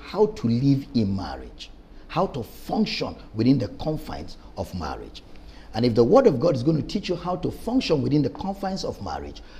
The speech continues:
the Word of God does not submit to culture. Culture submits to the Word of God. So that is where that, that, that change comes. Once you get born again and you receive Christ,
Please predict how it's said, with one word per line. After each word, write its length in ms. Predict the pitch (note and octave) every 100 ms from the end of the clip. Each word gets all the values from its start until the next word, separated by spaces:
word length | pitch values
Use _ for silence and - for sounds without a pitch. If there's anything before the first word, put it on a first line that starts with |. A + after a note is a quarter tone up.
| -
the 80 | G#2+
Word 220 | C3 B3
of 140 | C#3
God 180 | A2+ E3
does 160 | A#2+ A#2
not 140 | C#3+
submit 440 | - C3+ G#2+ C3 C3+
to 60 | B2
culture. 500 | - E3 E3 - - - -
Culture 320 | D#3 D#3 E3
submits 420 | D#3+ - G#2 A2+ A2+
to 100 | G2+
the 100 | E2+
Word 240 | E2 F2
of 140 | B1+ -
God. 240 | D#2 - - - - - -
So 160 | - F2+
that 260 | A#2+ -
is 140 | A#2 G#2
where 280 | A2+ A#2+ A#2+ - -
that, 320 | G2+ A#2+ - - G2
that, 260 | B2 - -
that 280 | G#2+ C#3 -
change 420 | - - B2+ F2 -
comes. 360 | F2+ B1+ - - -
Once 280 | F#2 E3 B3+
you 60 | D3
get 260 | D3+ B2+
born 180 | G2 G#3+
again 220 | D#3 C#3 C#3+
and 120 | B2
you 80 | A#2+
receive 340 | A#2 D#3+ D#3
Christ, 420 | - G#3+ E3 -